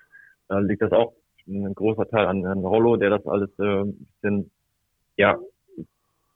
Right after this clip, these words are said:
Coach moderiert, auch, äh, natürlich, äh, da mit seiner Erfahrung auch, äh, einwirkt.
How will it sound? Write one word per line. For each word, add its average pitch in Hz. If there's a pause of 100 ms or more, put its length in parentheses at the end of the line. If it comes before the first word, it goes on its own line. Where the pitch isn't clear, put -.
(380)
Coach 123
moderiert, 120
auch, 110
äh, 101
natürlich, 107 (520)
äh, 98
da 98
mit 101
seiner 101
Erfahrung 104
auch, 101
äh, 101
einwirkt. 104